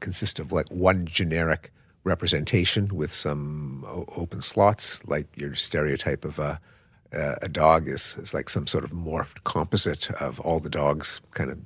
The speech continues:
superimposed in averages, or whether stereotype thinking comes from exemplars, that is, lots of examples that are all in the brain, and a process that accesses them by, um,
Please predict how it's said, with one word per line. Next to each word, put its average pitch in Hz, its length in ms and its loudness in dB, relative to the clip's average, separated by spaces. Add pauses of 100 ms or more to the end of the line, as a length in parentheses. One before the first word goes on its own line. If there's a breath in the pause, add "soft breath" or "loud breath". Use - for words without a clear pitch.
(100)
superimposed 80 720 0
in 71 80 -6
averages, 95 600 2 (640 soft breath)
or 110 440 8
whether 87 600 4 (360 soft breath)
stereotype - 480 4
thinking 101 300 4
comes 85 300 2
from 82 520 0 (300)
exemplars, 104 760 6
that 85 200 -2
is, - 140 2
lots 85 260 2
of 85 60 0
examples 82 600 0
that 71 120 -6
are 67 100 -6
all 82 260 0
in 71 80 -4
the 73 60 -6
brain, 90 400 0 (360 soft breath)
and 85 180 -2
a - 40 -4
process - 580 0
that - 180 -4 (520)
accesses - 640 2
them 73 320 -6 (380 soft breath)
by, 76 540 4 (200)
um, 76 420 -2